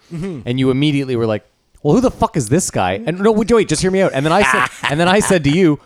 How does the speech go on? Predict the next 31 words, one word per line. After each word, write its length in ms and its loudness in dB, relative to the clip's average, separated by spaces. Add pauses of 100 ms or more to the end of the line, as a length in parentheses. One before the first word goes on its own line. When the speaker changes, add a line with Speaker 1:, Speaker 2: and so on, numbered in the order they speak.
(120)
Speaker 2:
"Well, 100 2
who 120 4
the 100 0
fuck 220 0
is 80 -2
Bob 280 2
Lazar?" 480 2
And 160 -2
you 100 4
were 80 4
immediately 380 0
like, 200 -2 (680)
"Well, 160 4
Speaker 3:
<laughs> 240 -6
Who 160 0
is 200 2
Bob 40 2
Speaker 2:
yeah, 400 2
Speaker 3:
Lazar? 180 -2
Speaker 2:
but 260 0
you 80 2
know 60 2
what 80 2
I 40 2
mean? 200 0
Like, 160 0
it's" 220 -6 (100)
Speaker 1:
No, 160 -8
no, 120 -10
no. 260 -14
Okay. 320 -14